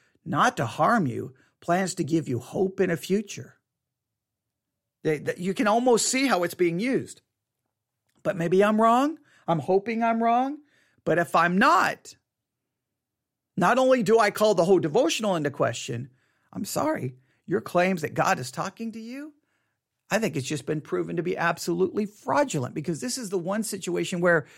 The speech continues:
you can clearly understand the verse. You can just go back to the previous verse and you know exactly who this is about. You know exactly what is going on here. But let's see. I'm afraid. I'm afraid. Should I do it? I'm afraid. Do,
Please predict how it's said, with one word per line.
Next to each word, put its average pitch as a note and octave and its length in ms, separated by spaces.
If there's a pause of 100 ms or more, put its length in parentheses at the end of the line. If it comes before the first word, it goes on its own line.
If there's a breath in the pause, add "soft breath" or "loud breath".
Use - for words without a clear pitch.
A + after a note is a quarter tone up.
(120)
you B3+ 120
can B3 160
clearly A#3+ 400
understand A3 640
the G3+ 60
verse. - 520 (140)
You A3 120
can A#3+ 100
just A#3 180
go A#3+ 140
back A#3 240
to B3 80
the A3 80
previous A#3 400
verse B3+ 240
and G3+ 100
you A#3 140
know A#3 220
exactly G#3+ 460
who G3+ 120
this F#3+ 220
is F#3+ 120
about. - 360 (200 soft breath)
You C4 200
know C4+ 240
exactly A3 760
what G#3+ 220
is F3+ 160
going F#3+ 300
on A#3 260
here. - 320 (1200)
But - 100
let's E3 220
see. - 400 (460)
I'm D3+ 160
afraid. D3+ 480 (160)
I'm C3 100
afraid. - 300
Should C#3+ 160
I C#3 80
do D3+ 220
it? G3 160 (680)
I'm C3 140
afraid. A2 440 (260)
Do, - 100